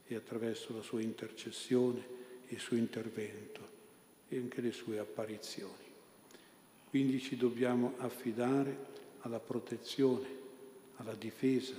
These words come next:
di Maria. Ci dobbiamo impegnare con la forza, la combattività di Maria.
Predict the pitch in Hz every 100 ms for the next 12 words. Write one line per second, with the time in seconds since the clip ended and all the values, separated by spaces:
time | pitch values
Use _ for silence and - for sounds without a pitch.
0 | - 113 107 107 104 95 - - - -
1 | - - - - 123 123 117 120 120 120
2 | 120 127 120 - 107 117 127 131 131 131
3 | - - - - - - - - 131 117
4 | 113 - 131 127 - - - - - 107
5 | - 123 117 117 120 - 113 110 - 135
6 | - - 107 101 98 - - -